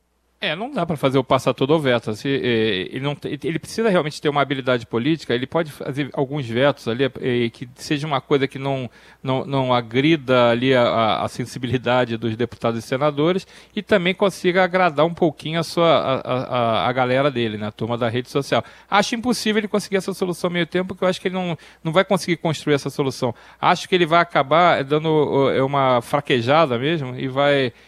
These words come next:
e vai deixar, vai vetar a algema e no máximo mais um outro ponto. E aí vão ver de novo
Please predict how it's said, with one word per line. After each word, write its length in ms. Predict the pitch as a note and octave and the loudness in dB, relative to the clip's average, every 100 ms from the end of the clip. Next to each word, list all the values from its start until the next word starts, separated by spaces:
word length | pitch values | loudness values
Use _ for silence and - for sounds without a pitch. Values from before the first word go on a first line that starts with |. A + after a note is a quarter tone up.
| _ - | _ -2
e 80 | C3 | 2
vai 160 | D3+ | 2
deixar, 560 | D3+ D3 D#3 D#3 C#3+ C3+ | 2 0 4 6 6 4
vai 140 | C3+ | 2
vetar 300 | C#3 C3+ D3+ | 0 0 2
a 40 | C#3 | 4
algema 400 | B2 A#2 F#3 F3+ | 2 2 0 0
e 40 | |
no 80 | D#3 | -2
máximo 260 | D#3+ D#3+ D3+ | -2 -2 -2
mais 160 | C#3+ | -2
um 140 | D3+ D3+ | 0 -2
outro 200 | D#3 D#3 | -2 -2
ponto. 320 | B2+ A#2+ D3 | -2 -2 0
E 60 | |
aí 100 | C#3 | 0
vão 200 | C#3+ E3+ | 0 -4
ver 160 | C3 C#3 | -4 -4
de 160 | C#3+ A3+ | -2 -2
novo 600 | G3 C#3 C3+ C#3+ G3 | 4 6 6 4 -2